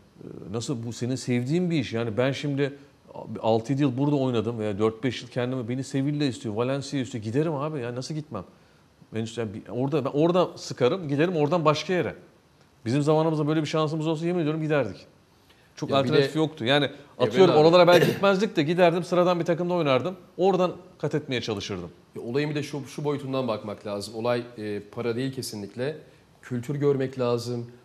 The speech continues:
Speaker 2: Oradaki heyecan katmak lazım hayatına.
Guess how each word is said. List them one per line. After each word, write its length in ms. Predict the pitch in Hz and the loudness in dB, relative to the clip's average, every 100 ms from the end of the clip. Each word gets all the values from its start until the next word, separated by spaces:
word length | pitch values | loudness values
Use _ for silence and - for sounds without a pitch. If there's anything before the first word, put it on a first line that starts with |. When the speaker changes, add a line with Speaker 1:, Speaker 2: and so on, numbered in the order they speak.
| _ | _
Speaker 2:
Oradaki 640 | 113 120 127 127 127 120 - - _ - | -4 -2 -2 -2 -2 -2 -8 -20 _ -8
heyecan 420 | 113 120 131 139 | -4 -2 0 0
katmak 420 | 139 135 135 117 | -2 -4 -4 -2
lazım 280 | 123 120 120 | -2 -2 -2
hayatına. 600 | 117 113 117 113 110 | 0 0 -2 -4 -4